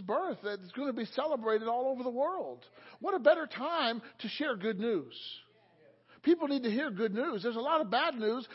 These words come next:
Let's be the ones that share good news. L-,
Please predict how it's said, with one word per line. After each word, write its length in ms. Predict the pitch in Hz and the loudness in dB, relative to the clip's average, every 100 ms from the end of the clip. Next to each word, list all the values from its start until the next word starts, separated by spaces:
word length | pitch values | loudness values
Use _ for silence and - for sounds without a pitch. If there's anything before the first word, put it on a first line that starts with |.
| - | -8
Let's 160 | 302 330 | -6 -2
be 160 | 415 359 | 4 4
the 120 | 226 | 4
ones 360 | 226 269 226 - - | 2 2 -2 -8 -6
that 120 | 208 | -6
share 220 | - 233 180 | 0 0 0
good 240 | 202 226 | -2 -2
news. 320 | 180 135 107 - - - - - - - - _ | -2 -4 -6 -16 -18 -20 -20 -20 -20 -20 -20 _
L-, 100 | 254 | -16